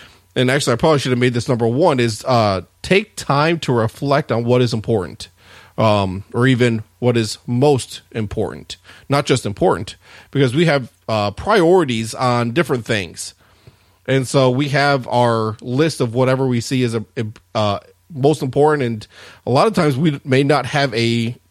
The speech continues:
physical list written out, but whenever push comes to shove, your priorities are shown.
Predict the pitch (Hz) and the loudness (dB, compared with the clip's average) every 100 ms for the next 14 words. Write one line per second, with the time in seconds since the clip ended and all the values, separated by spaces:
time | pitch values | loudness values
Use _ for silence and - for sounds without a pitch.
0 | _ _ 135 135 139 143 131 139 - 135 | _ _ -2 0 0 0 2 0 0 -4
1 | 123 110 107 131 196 - - - - _ | -2 -2 0 0 -2 -8 -20 -20 -20 _
2 | 120 139 139 139 135 151 135 - 180 - | 0 2 2 0 2 2 2 2 0 2
3 | 180 165 135 120 - 240 135 120 - _ | 0 0 -2 -4 0 2 2 0 -6 _
4 | - - - 143 143 160 160 135 - 131 | -20 -16 -6 0 2 4 4 0 0 0
5 | 123 190 170 127 120 110 107 165 147 82 | 4 2 2 0 0 -2 -2 0 0 -2